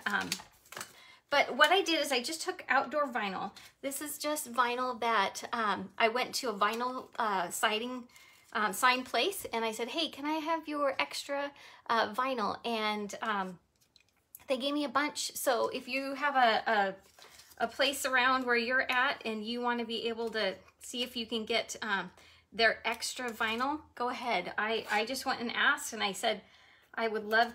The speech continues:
to pay you," and they were like, "Nope, it's okay." And so I brought them donuts. Um, I think I've told you, if, if you plan on a replay, I've told you that before, but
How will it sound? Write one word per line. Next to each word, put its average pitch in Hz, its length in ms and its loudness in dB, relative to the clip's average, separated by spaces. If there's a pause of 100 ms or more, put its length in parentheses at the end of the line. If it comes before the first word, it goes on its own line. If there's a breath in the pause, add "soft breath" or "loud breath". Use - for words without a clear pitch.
to 254 100 -4
pay 320 280 -2
you," 311 380 -2
and 202 460 -2
they 226 140 2
were 226 160 0
like, 208 300 -2
"Nope, 285 420 2
it's - 220 -8
okay." 233 680 -2 (640 loud breath)
And 214 380 -2
so 220 340 2
I 226 360 2
brought 254 240 6
them 226 220 0
donuts. 294 640 2 (760 loud breath)
Um, 190 380 -4 (160)
I 226 40 -12
think 240 160 -6
I've 196 280 -2
told 226 200 -4
you, 196 160 -8 (160)
if, 214 140 -8 (160)
if 220 180 -10
you 208 200 -14 (500)
plan 269 240 2
on 233 140 0
a 226 40 -2
replay, 233 400 6
I've - 220 10
told 247 220 0
you 214 80 -4
that 214 180 2
before, 190 580 -4
but - 220 2